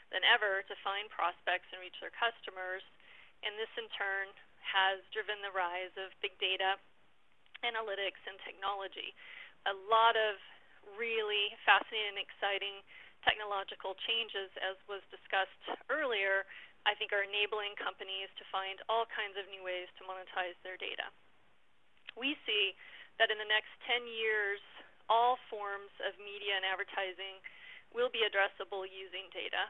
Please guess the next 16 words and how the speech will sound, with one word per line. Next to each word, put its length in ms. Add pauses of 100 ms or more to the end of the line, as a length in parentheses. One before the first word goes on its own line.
(240)
and 160
the 80
opportunity 560 (160)
for 480 (480)
companies 640 (160)
to 80
monetize 800 (260)
their 160
data 320 (240)
indirectly 640
or 160
directly 480 (400)
will 160
continue 480
to 80
multiply. 480